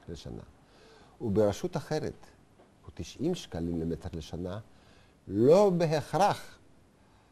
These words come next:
התשעים זול מהמאה, לעתים הוא יקר יותר.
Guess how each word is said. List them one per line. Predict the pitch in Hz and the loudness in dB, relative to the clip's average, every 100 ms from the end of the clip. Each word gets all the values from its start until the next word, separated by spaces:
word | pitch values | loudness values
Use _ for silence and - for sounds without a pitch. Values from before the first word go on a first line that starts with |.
| _ | _
התשעים | 117 113 123 - 147 143 | -10 -6 -6 -2 2 4
זול | 107 135 | 4 4
מהמאה, | 117 101 104 135 165 | 2 0 0 0 0
לעתים | 131 113 117 | -2 -2 -2
הוא | 113 | -2
יקר | 98 - 113 | -2 -4 -6
יותר. | 87 65 - | -6 -8 -12